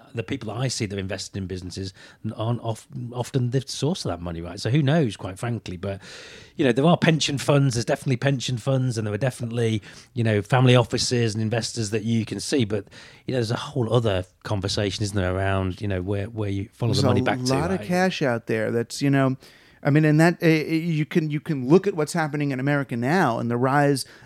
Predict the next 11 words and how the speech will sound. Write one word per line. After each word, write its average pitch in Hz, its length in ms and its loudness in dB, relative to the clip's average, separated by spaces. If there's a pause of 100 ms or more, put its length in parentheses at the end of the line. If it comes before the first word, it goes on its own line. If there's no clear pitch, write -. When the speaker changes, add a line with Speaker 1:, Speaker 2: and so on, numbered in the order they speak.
(120)
Speaker 2:
of 131 240 0
nationalism 135 800 0
even 120 240 -4
as, 127 180 -2
as 135 220 -2
a 135 220 -2 (240)
kind 175 160 2
of 135 80 0
a 131 60 0
distraction 131 840 -4
from, 127 580 -2